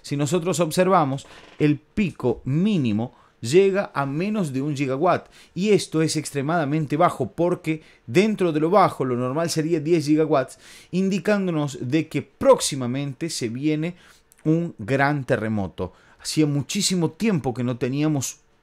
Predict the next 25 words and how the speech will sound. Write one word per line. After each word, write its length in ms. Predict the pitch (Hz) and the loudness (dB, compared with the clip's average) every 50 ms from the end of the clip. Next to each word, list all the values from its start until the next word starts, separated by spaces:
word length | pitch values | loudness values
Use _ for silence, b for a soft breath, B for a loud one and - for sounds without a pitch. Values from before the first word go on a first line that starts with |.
| _ _ | _ _
una 340 | - 170 170 170 165 156 - - | -2 0 0 0 0 -2 -2 -4
energía 640 | 143 135 131 127 123 120 - - 175 180 165 139 - - _ _ _ | -4 -4 -2 -4 -4 -6 -6 -4 0 0 0 0 -2 -8 _ _ _
tan 340 | - 226 185 165 143 127 117 | 2 4 4 2 0 0 2
baja 340 | 131 143 151 - - 151 127 | 4 2 2 2 0 -4 -4
como 240 | - 135 120 113 | -6 -6 -6 -4
la 140 | 110 107 104 | -4 -6 -6
que 100 | 95 117 | -8 -8
se 140 | - - 143 | -6 -2 -2
ha 40 | 139 | -2
registrado, 680 | 131 135 117 110 135 - - 180 180 151 131 139 139 B B B B B B _ | -2 -4 -6 -6 -8 -4 0 2 4 4 4 2 0 B B B B B B _
pero 240 | - 190 202 214 - | 2 4 4 4 4
podemos 460 | - 180 175 185 190 185 180 160 151 | 2 2 0 0 0 0 0 -2 -2
observar 460 | 175 156 - 185 180 180 175 165 156 | -2 -2 -2 0 2 2 2 2 2
que 120 | - 156 135 | 0 -6 -4
cada 240 | - 190 185 180 165 | -2 0 0 0 0
vez 180 | 160 165 147 | 0 -2 -4
que 120 | - - 165 | -2 0 0
hay 100 | 160 160 | 0 0
un 160 | 156 156 135 | 0 -2 -4
pico 460 | - - 190 156 - - 127 127 127 b b b b b b _ - | -4 -4 -6 -4 -4 -4 -6 -6 -6 b b b b b b _ -8
de 280 | 101 110 143 139 - - | -4 -4 -4 -4 -2 0
estas 440 | 180 180 156 - - 175 156 139 | 0 0 0 0 0 -2 -2 2
bajas, 440 | 160 185 170 139 - - 123 117 b b b b b _ - | 2 4 4 2 2 -2 -8 -8 b b b b b _ -6
posteriormente 1000 | 139 139 127 - - 147 135 156 170 170 160 160 151 120 113 107 - 135 143 143 b b b _ _ | -4 -4 -4 -2 -4 -2 -2 0 -2 -2 -2 -2 -2 -2 -4 -4 -6 -8 -8 -10 b b b _ _
tenemos 600 | - 143 143 151 156 156 156 160 160 143 - - | -4 -2 0 0 0 0 0 -2 -2 -4 -6 -10